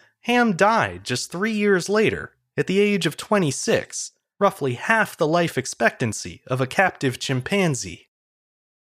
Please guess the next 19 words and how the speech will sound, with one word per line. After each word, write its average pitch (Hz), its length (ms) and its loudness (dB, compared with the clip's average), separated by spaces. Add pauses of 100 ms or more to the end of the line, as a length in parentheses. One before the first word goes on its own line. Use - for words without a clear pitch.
(180)
Following 269 540 2
his 120 180 0
death, 139 460 2 (280)
there 226 160 -2
was 233 180 0
talk 269 360 2
of - 140 -6
preserving 190 600 0
Ham 185 460 2
in 131 160 2
the 127 80 4
Great 180 480 0
Ape 208 240 0
House - 600 -4
at 135 120 0
the 147 60 2
Smithsonian 185 760 2
National 175 480 2
Zoo, 131 420 0